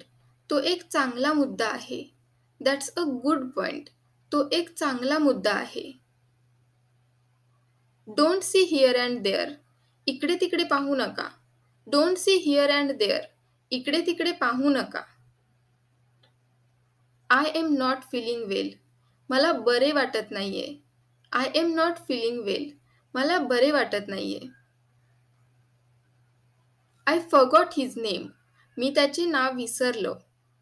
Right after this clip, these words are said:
I forgot his name. मी त्याचे नाव विसरलो. Tell me what happened.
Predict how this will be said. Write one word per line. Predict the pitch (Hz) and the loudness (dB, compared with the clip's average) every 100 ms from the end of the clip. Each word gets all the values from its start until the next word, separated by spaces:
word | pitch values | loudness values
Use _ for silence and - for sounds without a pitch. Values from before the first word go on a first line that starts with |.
| - | -4
I | 285 | -2
forgot | 339 - 262 240 320 349 | -2 4 4 6 4 2
his | 302 233 240 | -2 -2 -6
name. | 196 147 - _ _ _ - | -6 -8 -10 _ _ _ -4
मी | 285 | -2
त्याचे | 302 302 302 339 | 0 -2 0 -2
नाव | 294 254 277 | 0 0 0
विसरलो. | 262 254 262 262 185 - - _ _ _ _ _ _ _ _ _ _ _ _ _ _ _ _ _ _ _ _ - | -4 -2 -2 -2 -4 -8 -12 _ _ _ _ _ _ _ _ _ _ _ _ _ _ _ _ _ _ _ _ -2
Tell | 302 302 311 | 2 4 2
me | 381 370 | 0 0
what | 240 233 262 | 0 0 0
happened. | 262 254 269 277 | -4 -4 -6 -6